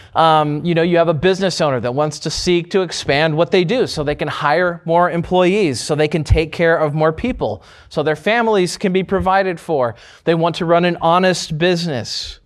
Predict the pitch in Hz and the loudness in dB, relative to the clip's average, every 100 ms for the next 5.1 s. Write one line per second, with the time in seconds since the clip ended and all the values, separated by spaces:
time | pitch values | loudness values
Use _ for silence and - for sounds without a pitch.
0 | _ - - - - 170 180 175 160 160 | _ -20 -20 -18 -4 2 4 4 2 -4
1 | - 170 - 202 - 208 190 185 190 180 | -6 -4 0 -2 -2 -2 0 0 0 2
2 | 196 220 202 185 190 196 202 185 175 214 | 2 2 2 2 2 2 2 2 2 0
3 | 196 139 - - 175 214 220 220 196 214 | -2 -6 -4 0 0 2 0 0 2 2
4 | 208 196 175 151 127 110 85 80 139 139 | 0 -6 -6 -6 -4 -4 -4 -6 -4 -2
5 | 135 | -2